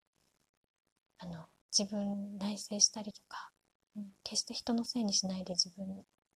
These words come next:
に目を向けるとか、うん、そういうことができるあなた様だからこそ、あの、今度はじゃあ人生、お仕事とか恋愛とかそういうあの、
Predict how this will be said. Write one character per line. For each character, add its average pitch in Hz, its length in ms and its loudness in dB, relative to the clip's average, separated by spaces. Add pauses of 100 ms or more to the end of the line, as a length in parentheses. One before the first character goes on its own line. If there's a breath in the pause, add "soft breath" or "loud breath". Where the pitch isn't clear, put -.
(140)
に 220 120 2
目 208 160 4
を 180 60 0
向 180 160 -8
け 190 100 -6
る 180 100 -8
と - 120 -20
か、 220 260 -10 (320)
う 208 60 -4
ん、 196 100 -6 (160)
そ - 220 -10
う 233 40 0
い 233 80 4
う 233 60 0
こ - 140 -6
と 240 100 -2
が 226 100 -4
で 208 120 -2
き 226 180 -10
る 214 80 -10 (160)
あ 202 100 -8
な 208 100 -10
た 233 120 -18
様 214 240 -10
だ 262 140 -2
か 277 120 -6
ら 262 120 -8
こ 277 120 -6
そ、 - 140 -8
あ - 1080 -14
の、 190 360 -4 (880)
今 254 180 0
度 214 120 0
は 180 100 -6
じ 180 100 -2
ゃ 175 40 -2
あ 170 40 -4
人 220 220 6
生、 - 240 -16 (600)
お 202 60 2
仕 - 160 4
事 202 280 -4
と - 140 -10
か - 180 -8
恋 208 200 -2 (100)
愛 214 140 -6
と 196 140 -4
か 202 120 -10
そ 208 240 -8
う 208 60 -12
い 208 120 -6
う 202 140 -4 (840)
あ 185 80 -14
の、 175 160 -14